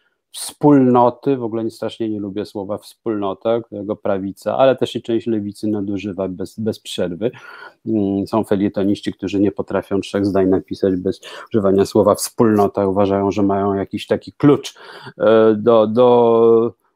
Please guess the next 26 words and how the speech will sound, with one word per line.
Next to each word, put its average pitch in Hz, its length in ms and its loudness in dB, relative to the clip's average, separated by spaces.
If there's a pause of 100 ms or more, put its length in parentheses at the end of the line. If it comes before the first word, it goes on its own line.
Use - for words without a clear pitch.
do 139 120 4
rozumienia, 160 500 4
ale 196 100 4
też 170 140 -2
taki 170 240 -2
mandat 156 440 2
wypowie-, 143 480 -2
w-, 123 440 -14
wypowiadania 123 720 0
się - 180 -10
w 95 60 -14
imieniu 101 380 -6
wszystkich. 220 560 -8
Nie, 254 260 6
dla 269 140 0
mnie 277 160 6
jest 254 160 0
ważna 226 300 0
ta, 175 200 -2
ta 196 180 -2
garstka 185 440 2
przyjaciół 165 540 -4
i 143 100 -4
ta 139 140 -4
garstka 139 420 -4
czytelników, 113 680 -6